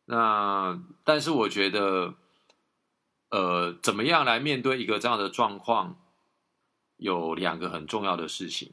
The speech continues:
第一个就是这件事情的本质，也就是当初想要有这个任务，或者是有这个专案，他最刚开始想要达到的那个目的是什么？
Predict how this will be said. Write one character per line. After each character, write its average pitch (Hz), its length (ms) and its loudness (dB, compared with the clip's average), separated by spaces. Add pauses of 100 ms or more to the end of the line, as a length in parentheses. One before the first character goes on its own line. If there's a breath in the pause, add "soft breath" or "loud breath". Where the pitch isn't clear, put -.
(120)
第 127 180 0
一 123 40 -4
个 107 120 2
就 98 180 -4
是 90 380 -4 (560 loud breath)
这 156 140 2
件 147 120 2
事 143 220 0
情 92 400 -6
的 92 140 0
本 - 340 -6
质， 73 460 -10 (640)
也 90 160 -2
就 135 160 0
是 117 400 -2 (100)
当 139 260 2
初 131 360 -2
想 78 340 -2
要 107 320 2
有 78 340 -8
这 101 160 -6
个 87 200 -6
任 107 240 -2
务， 117 260 -2 (140)
或 120 100 -2
者 87 140 -2
是 101 140 -4
有 78 140 -6
这 92 140 -12
个 87 140 -6
专 92 300 -4
案， 98 280 0 (600 soft breath)
他 131 240 4
最 151 260 0
刚 135 240 -4
开 123 240 -2
始 85 240 -4
想 80 180 -4
要 95 120 0
达 82 240 0
到 98 160 0
的 85 100 -6
那 90 140 -10
个 80 120 -6
目 120 240 -4
的 95 220 -6
是 85 160 -8
什 - 180 -12
么？ - 140 -20